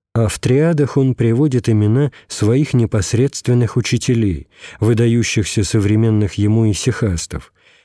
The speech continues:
святителя Феолипта Филадельфийского, святителя Афанасия Первого, патриарха Константинопольского, Нила Италийского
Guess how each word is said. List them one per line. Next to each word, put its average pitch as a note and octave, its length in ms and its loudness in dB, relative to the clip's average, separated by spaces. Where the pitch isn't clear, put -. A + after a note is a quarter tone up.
святителя A2+ 840 0
Феолипта A2+ 800 0
Филадельфийского, G2+ 1300 -2
святителя A2 720 0
Афанасия G#2 680 0
Первого, A2 600 0
патриарха G#2+ 680 -2
Константинопольского, G2+ 1300 -2
Нила A#2 400 2
Италийского G#2+ 960 -2